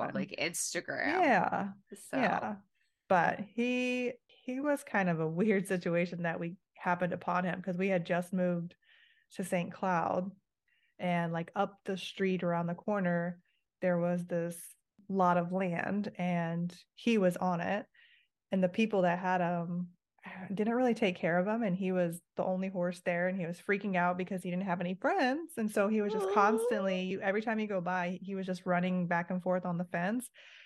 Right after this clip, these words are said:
Speaker 1: And I think, like, finally, like, me and my sister, and then talking to my parents, we were like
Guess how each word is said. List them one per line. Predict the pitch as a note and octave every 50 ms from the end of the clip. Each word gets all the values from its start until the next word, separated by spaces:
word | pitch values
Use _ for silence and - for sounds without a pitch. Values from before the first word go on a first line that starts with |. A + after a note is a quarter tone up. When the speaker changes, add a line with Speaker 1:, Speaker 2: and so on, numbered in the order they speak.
| - - _ - -
Speaker 1:
And | F3+ F3+ F3+
I | F3+
think, | - G#3+ G#3+ G#3+
like, | A3 G3+ F#3 F3+
finally, | - - F#3 F#3 G3 G3+ G3 F#3+ F3+ F3
like, | E3+ E3 E3+ E3+ F3 - _ _ _ _ _ _ _ _ _ _
me | - F3 F3 F3+ G3+ G#3 G3+ G3+
and | G3
my | F3+ F#3
sister, | F#3 - G3 F3+ - - F#3+ F#3 F#3
and | F#3 F3
then | F3 F3
talking | F3 F3+ F3+ F3+ F#3 F3+
to | F#3+ G3+
my | F3+ F3 F3 E3
parents, | E3+ - F#3 F#3 F#3 F3+ E3+ F3 F3
we | F3
were | E3+ E3+
like | E3 E3 E3 E3